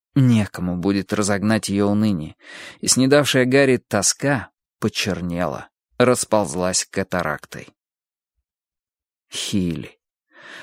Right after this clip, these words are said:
Он жил в людном, ярком, компанейском мирке,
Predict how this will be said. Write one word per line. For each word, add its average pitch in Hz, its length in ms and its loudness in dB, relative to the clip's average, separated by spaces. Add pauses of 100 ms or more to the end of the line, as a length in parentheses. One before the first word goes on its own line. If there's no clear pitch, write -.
(120)
Он 139 240 4
жил 151 200 6
в 139 100 4
людном, 139 520 4
ярком, 117 640 2
компанейском 127 680 2
мирке, 127 580 0